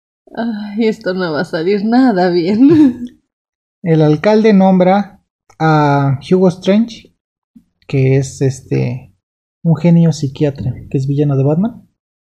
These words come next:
Speaker 2: Se llama Hugo Strange. <laughs> Lo ponen al mando de
Speaker 1: Ok, quiero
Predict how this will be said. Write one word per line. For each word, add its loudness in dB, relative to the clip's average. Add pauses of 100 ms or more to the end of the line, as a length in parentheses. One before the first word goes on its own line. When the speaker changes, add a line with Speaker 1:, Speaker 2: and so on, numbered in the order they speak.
Speaker 2:
Se -6
llama 0 (100)
Hugo 4
Strange. 0 (300)
<laughs> -2 (1000)
Lo 0
ponen 4
al 2
mando 2
de 0 (160)
Speaker 1:
Ok, -2 (220)
quiero 0